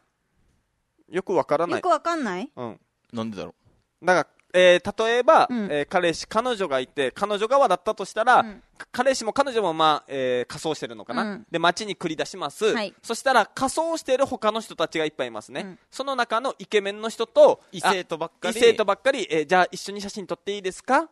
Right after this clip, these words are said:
Speaker 1: 言って、その、街中にいた仮装してる人と、まあ、彼氏、えー、彼女さんがいて、
Speaker 3: まあ、美男美女とね。
Speaker 1: そうそう、美男美女と一緒にっ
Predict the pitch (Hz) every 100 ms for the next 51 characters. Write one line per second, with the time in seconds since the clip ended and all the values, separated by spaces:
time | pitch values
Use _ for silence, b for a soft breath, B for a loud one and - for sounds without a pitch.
0 | _ _ 175 185 _ 262 185 - _ _
1 | _ - 190 - _ _ _ _ 160 180
2 | 190 180 196 233 240 311 196 - 180 196
3 | 190 165 156 202 - 285 - - _ -
4 | 147 127 - _ _ - - 160 - 147
5 | 160 147 185 170 143 165 185 _ _ _
6 | _ _ _ 160 165 - 113 107 143 135
7 | 107 98 95 - 101 214 156 143 156 147
8 | 143 160 180 - 277 - 143 - - 139
9 | 175